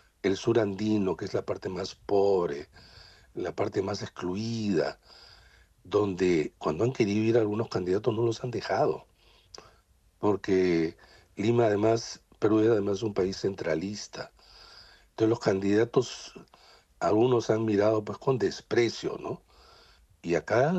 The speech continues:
ha aparecido este voto, que no es ni, eh, ni siquiera un voto, pues, este, eh, ideológico, ¿no? Es un voto antisistema en general porque se sienten desplazados.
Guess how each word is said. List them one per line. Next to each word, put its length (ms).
ha 120
aparecido 600
este 240
voto, 680
que 120
no 120
es 240
ni, 180
eh, 160
ni 80
siquiera 380
un 100
voto, 340
pues, 360
este, 500
eh, 420
ideológico, 920
¿no? 340
Es 240
un 140
voto 320
antisistema 760
en 80
general 540
porque 260
se 100
sienten 440
desplazados. 1080